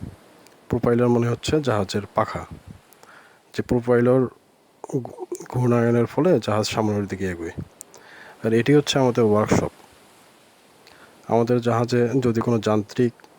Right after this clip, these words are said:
ত্রুটি দেখা দেয়, তাহলে এই ওয়ার্কশপে মাধ্যমে আমরা যান্ত্রিক ত্রুটি মেরামত করি। এই কন্টেইনারগুলোতে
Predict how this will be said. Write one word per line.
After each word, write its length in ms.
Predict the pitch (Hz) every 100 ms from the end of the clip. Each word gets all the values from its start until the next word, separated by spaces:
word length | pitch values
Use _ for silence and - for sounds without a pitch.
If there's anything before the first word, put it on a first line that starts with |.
| -
ত্রুটি 280 | - 113 107
দেখা 240 | 104 95 110
দেয়, 240 | 104 139 - - - -
তাহলে 240 | 104 98 92
এই 180 | 101 101
ওয়ার্কশপে 580 | 98 101 - 98 - 143 - _ _ _ - _ _ -
মাধ্যমে 300 | 104 101 110
আমরা 260 | 101 101 131 175 - - 101
যান্ত্রিক 340 | 104 98 113 -
ত্রুটি 240 | 110 104 135
মেরামত 360 | 127 98 98 -
করি। 260 | 104 120 - - - - _ - _ - _
এই 120 | - 110
কন্টেইনারগুলোতে 1000 | 113 113 127 131 131 131 131 131 -